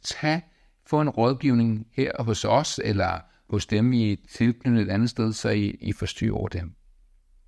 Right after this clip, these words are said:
Træningsprogrammering, hvis man har smerter, hvis man har skavanker, så sørg for, at man, programmering vil sige, at man får bygget det rigtigt op, så man starter stille og roligt ud og får succes med, at man rent faktisk kan,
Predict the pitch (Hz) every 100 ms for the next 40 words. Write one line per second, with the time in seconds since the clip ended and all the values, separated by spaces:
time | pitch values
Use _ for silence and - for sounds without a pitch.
0 | - _ _ _ _ _ - _ - -
1 | - - _ _ - - 139 160 - 127
2 | 123 107 107 104 131 - 123 131 131 -
3 | 113 113 113 - 113 120 117 - - 104
4 | 107 - - 110 - - _ - _ -
5 | 113 - - 120 - 120 - - 110 -
6 | - 104 101 98 - _ - - - 104
7 | 110 120 120 104 - 113 107 104 107 -
8 | 110 104 98 95 110 - 104 101 113 110
9 | - 107 107 - 131 135 139 123 123 127
10 | 120 120 - 113 - 104 - 127 131 127
11 | 113 110 - - 110 110 - 117